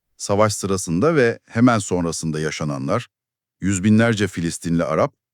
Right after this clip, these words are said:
rakamlar genelde yedi yüz bin civarında verilir, evlerini, topraklarını terk etmek zorunda kaldı. Bunda savaş korkusu var, yer yer doğrudan çıkarılma vakaları var, çatışmalar sırasındaki o kaos ve liderlik boşluğu var.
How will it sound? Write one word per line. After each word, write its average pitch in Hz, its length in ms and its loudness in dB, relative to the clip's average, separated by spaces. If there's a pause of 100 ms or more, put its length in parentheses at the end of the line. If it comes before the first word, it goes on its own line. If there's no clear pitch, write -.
(340)
rakamlar 90 440 0
genelde 80 400 0
yedi 80 260 -2
yüz 87 220 -2
bin 82 120 0
civarında 67 580 -4
verilir, 65 460 -4 (400)
evlerini, 87 580 0
topraklarını 101 680 0
terk 95 340 -4
etmek 73 260 -8
zorunda 64 400 -6
kaldı. 53 380 -10 (760)
Bunda 113 260 4
savaş 113 400 2
korkusu 117 520 -2
var, 87 300 0 (320)
yer 95 220 2
yer 95 280 2
doğrudan 101 420 2
çıkarılma 98 520 -2
vakaları 71 540 -2
var, 92 240 -2 (340)
çatışmalar 110 640 0
sırasındaki 98 720 -2
o 92 160 -2
kaos 98 460 2
ve 78 100 -4
liderlik 82 480 -2
boşluğu 73 440 -6
var. 117 180 0